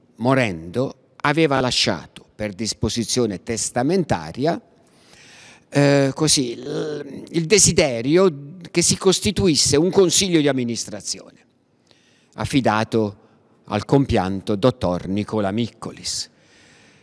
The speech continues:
Il consiglio di amministrazione si sentì quasi paralizzato, incapace, e il vescovo nominò Don Leonardo.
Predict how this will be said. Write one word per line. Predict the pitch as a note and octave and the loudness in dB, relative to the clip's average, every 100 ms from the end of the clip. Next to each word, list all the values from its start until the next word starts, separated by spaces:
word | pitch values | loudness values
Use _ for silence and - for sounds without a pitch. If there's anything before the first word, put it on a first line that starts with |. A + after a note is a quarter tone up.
| _ | _
Il | - | -2
consiglio | - C#3 - E3 | 4 6 6 6
di | D3 | 6
amministrazione | C3+ C3 A#2+ - C3 - D#3+ E3 C#3+ C3 - _ _ _ | 4 2 0 0 0 2 2 2 0 -8 -18 _ _ _
si | - - - | -6 -2 -2
sentì | C#3 - C3+ B2 D#3 - | 0 0 -2 -4 -6 -6
quasi | - D3+ - C#3 C3 _ _ - | -6 -4 -2 -4 -6 _ _ -8
paralizzato, | D#3+ E3 E3+ C#3+ D#3+ F#3 F3 D3 | -2 0 0 0 0 0 0 -2
incapace, | D3 F3 D#3 F3 E3+ D3 C3+ G2+ - _ _ _ | -2 0 2 2 0 -2 -4 -6 -10 _ _ _
e | - | 0
il | G3 | 2
vescovo | F#3+ B3+ - C4 B3 | 4 2 2 2 4
nominò | A#3+ B3+ G3 F#3 | 4 6 6 4
Don | G3+ G3 F3+ | 4 4 2
Leonardo. | C#3+ G2+ E2+ | 0 -4 -12